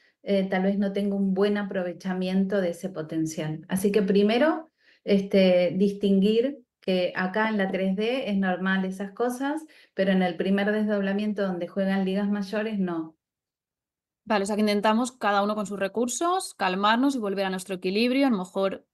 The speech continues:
Speaker 2: algo de meditación, algo de yoga, cada uno como, como sepa.
Speaker 1: Sí.
Speaker 2: Vale, cuando ya me he calmado, he vuelto a mi equilibrio.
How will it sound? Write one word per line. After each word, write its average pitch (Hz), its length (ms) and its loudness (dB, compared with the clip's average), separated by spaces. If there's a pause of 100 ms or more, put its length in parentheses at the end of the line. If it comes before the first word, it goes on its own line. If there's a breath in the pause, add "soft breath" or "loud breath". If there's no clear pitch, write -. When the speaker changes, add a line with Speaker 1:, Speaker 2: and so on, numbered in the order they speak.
(140)
Speaker 2:
algo 185 180 -4
de 175 60 -4
meditación, 180 600 0
algo 190 200 4
de 170 140 2
yoga, 294 720 4 (300)
cada 196 240 -2
uno 202 240 -2
como, 180 640 -4
como 180 380 -2
sepa. 180 520 -4 (920 soft breath)
Speaker 1:
Sí. 208 140 -10 (460)
Speaker 2:
Vale, 190 460 0
cuando 214 220 4
ya 220 160 2
me 254 200 4
he 233 60 -2
calmado, 262 680 2
he 240 60 0
vuelto 220 280 -4
a - 20 -4
mi 220 100 -2
equilibrio. 262 720 -4